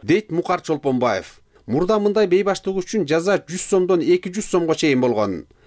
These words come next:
Эми миң сомдон үч миң сомго чейин салына турган айып пулду төлөй албаса, сегиз сааттык коомдук жумушка тартылат же беш сутка камалат. Кайталап эреже бузгандар сегиз саатка камалат.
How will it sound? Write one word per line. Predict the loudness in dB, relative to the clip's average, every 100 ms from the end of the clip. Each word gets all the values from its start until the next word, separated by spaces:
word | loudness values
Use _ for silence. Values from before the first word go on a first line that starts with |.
| _
Эми | 0 2 4 4
миң | 2
сомдон | 2 0 2 0
үч | 0 -4 0
миң | 2
сомго | 2 0 0
чейин | 2 2
салына | 2 -2 -2 -4
турган | -2 -2 0
айып | -2 -2
пулду | -6 -6
төлөй | -2 2 4 2
албаса, | 2 0 -2
сегиз | 0 -2 -2 -2
сааттык | -2 -2 -6 -8 0
коомдук | 2 2 -2 -2
жумушка | -2 0 -2
тартылат | -2 -4 -2 -4 -2
же | -2
беш | 2 0 0
сутка | -8 -6 -4
камалат. | -2 0 0 -2 _ _ -12
Кайталап | -4 -2 2 0 2
эреже | 2 2 0
бузгандар | -2 -4 -2 -2
сегиз | 0 -2 -2
саатка | -2 -2 -2
камалат. | -2 0 0 -2